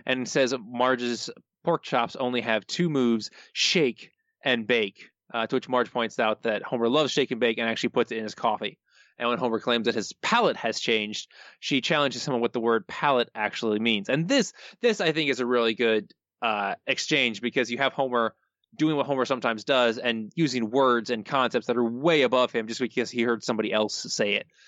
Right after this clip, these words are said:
It's almost as if someone else wrote the, uh,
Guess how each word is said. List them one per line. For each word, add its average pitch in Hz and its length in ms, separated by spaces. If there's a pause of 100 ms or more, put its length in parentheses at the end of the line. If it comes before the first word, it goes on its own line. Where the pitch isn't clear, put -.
(180)
It's - 100
almost 190 180
as 156 60
if 139 80
someone 139 240
else 123 220
wrote 117 400 (480)
the, 107 580 (440)
uh, 104 260